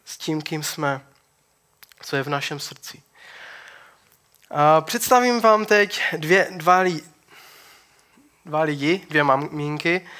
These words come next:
Tyhle dámy mají toho strašně moc společného právě kvůli období života, ve kterém se zrovna nachází. Jejich dny jsou plné plínek,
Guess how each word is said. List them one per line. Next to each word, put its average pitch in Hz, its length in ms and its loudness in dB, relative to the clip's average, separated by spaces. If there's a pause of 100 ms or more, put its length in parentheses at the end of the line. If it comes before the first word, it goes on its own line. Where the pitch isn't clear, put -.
(220)
Tyhle 175 300 0
dámy 175 300 4
mají 170 220 4
toho 165 280 0
strašně 170 440 -4
moc 175 180 -2
společného 170 720 2 (280)
právě 165 320 -2
kvůli 170 600 0 (560)
období 165 460 0
života, 160 400 2
ve 151 120 0
kterém 151 260 0
se 156 140 -4
zrovna 151 340 0
nachází. 143 600 0 (1160)
Jejich 139 280 -4
dny 147 180 2
jsou 151 180 -4
plné 139 280 0
plínek, 156 640 0